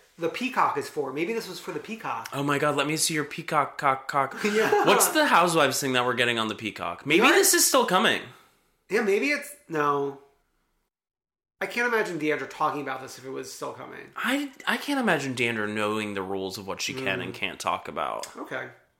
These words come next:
Speaker 1: Let us talk about our one true queen.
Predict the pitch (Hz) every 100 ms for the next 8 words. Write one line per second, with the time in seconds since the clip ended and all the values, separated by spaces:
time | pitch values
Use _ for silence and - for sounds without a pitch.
0 | _ _ _ _ _ _ - _ _ _
1 | _ _ _ - 143 175 - 180 160 156
2 | 147 139 131 147 151 151 - 131 120 117